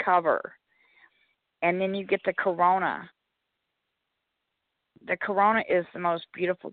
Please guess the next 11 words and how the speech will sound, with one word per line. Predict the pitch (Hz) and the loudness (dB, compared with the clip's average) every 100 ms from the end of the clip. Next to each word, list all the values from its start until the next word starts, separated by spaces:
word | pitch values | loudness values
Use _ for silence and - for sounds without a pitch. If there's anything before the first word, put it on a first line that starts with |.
| - | -6
thing | 175 160 147 117 - _ _ _ _ _ | -4 -2 -6 -12 -16 _ _ _ _ _
I've | 165 156 | 2 4
ever | 156 131 - | 2 0 -8
seen. | 156 135 120 - | -12 -12 -14 -8
It's | - 156 - _ - | -4 -4 -8 _ -4
just | 175 156 160 - - _ _ _ _ _ _ _ _ - | 0 0 -2 -18 -20 _ _ _ _ _ _ _ _ 0
awe-inspiring. | 147 143 135 - 151 139 - 120 117 127 117 - 139 | 2 2 0 -2 -12 -12 -8 -6 -4 -6 -12 -12 -8
I | |
mean, | 156 156 151 143 - _ _ _ _ _ _ _ _ _ _ _ _ - | -6 -6 -8 -10 -14 _ _ _ _ _ _ _ _ _ _ _ _ 2
and | 170 - | 2 2
I | 185 | 2